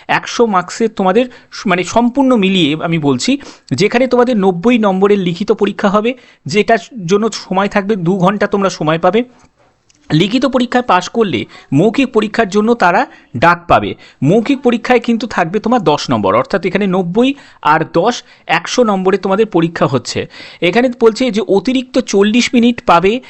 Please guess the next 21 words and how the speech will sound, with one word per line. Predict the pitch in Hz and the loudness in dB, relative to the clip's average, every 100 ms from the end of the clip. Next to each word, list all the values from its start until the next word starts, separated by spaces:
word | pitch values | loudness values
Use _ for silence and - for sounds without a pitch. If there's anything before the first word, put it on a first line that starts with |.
| - 131 | -16 0
যারা | 175 190 | 2 2
যারা | 202 226 214 | 2 0 -2
ফিজিক্যাল | - 202 202 220 233 202 | -4 -2 0 0 2 2
হ্যান্ডিক্যাপ | 170 180 214 240 240 196 | -2 -2 -2 0 0 0
যেসব | 165 170 175 - _ - | 0 0 -4 -6 _ -2
ক্যান্ডিডেট | 160 160 180 185 180 - | -2 0 0 0 0 -4
আছো, | 135 - 302 - - _ | -4 0 -2 -2 -18 _
তারা | - 170 190 | 0 2 2
কিন্তু | 185 156 247 311 - - | 0 -4 -2 -4 -6 -4
চল্লিশ | 196 196 208 208 | 0 0 0 -2
মিনিট | 208 247 247 | 0 0 0
অতিরিক্ত | 165 170 190 - 214 | -2 0 -6 -4 -4
সময় | - 156 143 | 0 -2 0
পাবে, | 123 117 | 0 2
অর্থাৎ | 131 185 143 | 0 -2 -4
দু | 180 | -6
ঘন্টা | 180 220 214 | -4 -2 -2
চল্লিশ | 214 170 175 180 | 0 0 0 -2
মিনিট | 208 240 | -2 0
তারা | 175 151 | 0 -2
পাবে। | - 98 | -2 -4